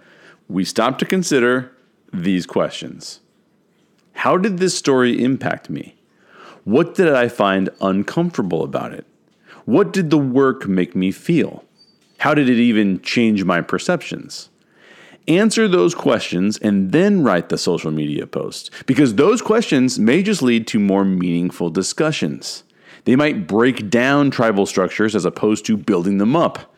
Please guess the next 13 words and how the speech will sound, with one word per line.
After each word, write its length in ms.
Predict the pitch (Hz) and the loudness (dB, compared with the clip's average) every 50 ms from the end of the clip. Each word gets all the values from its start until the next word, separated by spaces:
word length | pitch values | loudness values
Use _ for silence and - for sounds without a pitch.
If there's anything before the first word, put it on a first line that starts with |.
| _ _ _ _ _ _ _ _ _ | _ _ _ _ _ _ _ _ _
And 160 | - 127 135 143 | -2 0 2 4
they 100 | 147 147 | 4 4
most 380 | 156 170 196 226 247 226 - | 4 2 2 2 2 0 0
certainly 440 | - - 254 240 202 185 160 147 143 | 0 0 0 0 2 2 4 4 4
will 180 | 127 123 131 131 | 4 4 4 4
encourage 540 | 131 123 123 - - 156 156 175 190 175 | 2 2 0 -2 -2 0 0 0 -2 -2
creators 760 | - - - 226 196 175 127 98 90 85 90 104 110 - - - _ _ _ _ _ _ _ - | -6 -2 -2 0 2 2 2 2 2 2 2 0 0 -4 -10 -14 _ _ _ _ _ _ _ -6
to 120 | - 127 | -6 -4
produce 420 | 117 123 117 107 120 117 104 - | -2 -2 0 2 2 2 2 -2
better, 560 | - 85 78 117 107 107 120 156 185 214 208 - _ _ _ _ _ _ _ | -6 -4 0 2 2 2 2 0 0 -2 -4 -8 _ _ _ _ _ _ _
more 240 | - 101 110 113 113 | -2 0 2 4 4
meaningful 760 | 110 117 127 143 165 175 165 147 139 139 139 - 127 131 135 | 4 2 2 2 2 2 4 4 4 2 0 0 0 0 0
stories. 640 | 131 - - 175 170 156 117 87 - - - - | 0 -2 0 0 2 2 0 0 -4 -6 -10 -12